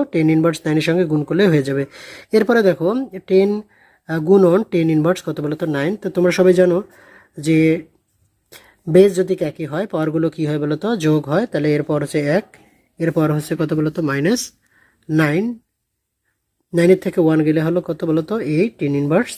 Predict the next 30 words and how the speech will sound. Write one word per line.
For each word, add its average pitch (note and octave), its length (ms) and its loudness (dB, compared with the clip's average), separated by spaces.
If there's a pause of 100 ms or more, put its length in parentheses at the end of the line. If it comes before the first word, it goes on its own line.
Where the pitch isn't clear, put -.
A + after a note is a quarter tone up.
(120)
এইট। C#3 300 -14 (400)
আশা E3 240 -2
করি F#3+ 160 6
এটি F3+ 140 -2
বুঝতে E3 240 -4
পেরেছো, E3+ 240 -2
এর F3+ 120 2
মধ্যে D3+ 200 -2
থেকে D#3+ 200 -4
আসতে D3+ 240 -4
পারে। F#3 200 -2
চার D#3 200 0
নম্বর D#3 200 2
প্রশ্ন D#3+ 240 -2
হচ্ছে E3 200 -4
প্রতীক F#3+ 400 0
সম্পর্কিত। D3 520 -8 (880)
এই G#3 200 4
যে A#3 120 -6
চিহ্নটি A3 360 -6
দেওয়া F#3 200 2
আছে, F#3+ 220 -4
এটি G3 300 -2
দেখতে, F3 340 -2
দেখো, D#3+ 400 0
এটা F#3 260 -2
হচ্ছে D#3 180 -6
ফিউজ, F#3+ 360 4 (360)
ফিউজের G3 420 2
প্রতীক। - 360 -10